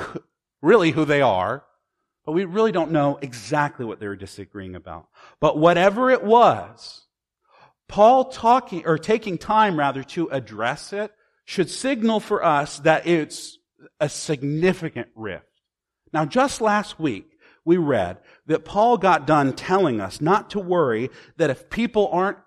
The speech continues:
at the same knowledge of God, if they're not in the same spiritual maturity, because God will work that out in the end. Do you remember that? He said,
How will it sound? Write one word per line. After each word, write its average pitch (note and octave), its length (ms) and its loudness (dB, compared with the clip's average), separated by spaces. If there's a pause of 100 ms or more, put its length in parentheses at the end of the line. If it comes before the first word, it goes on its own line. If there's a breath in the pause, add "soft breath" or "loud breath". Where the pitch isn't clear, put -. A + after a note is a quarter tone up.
(180)
at D3 220 -4
the C3 80 -8
same E3 500 2
knowledge D#3 400 2
of G3+ 160 -10
God, B2+ 400 0 (300 loud breath)
if C#3 160 -6
they're C3+ 100 -4
not D3 260 2
in C3+ 120 -2
the A#2 80 -4
same F3+ 420 0
spiritual F#3+ 640 -4
maturity, E3+ 640 -4 (240 soft breath)
because F3+ 340 -4
God F3 560 -2
will F#3+ 160 6
work E3+ 260 0
that C3+ 200 2
out G#2+ 160 2
in - 60 -14
the F#2+ 120 -8
end. D2+ 260 -12
Do - 60 -10
you D#3 60 0
remember A3 280 2
that? G#3+ 300 0 (720)
He G#3 100 -4
said, G3+ 380 2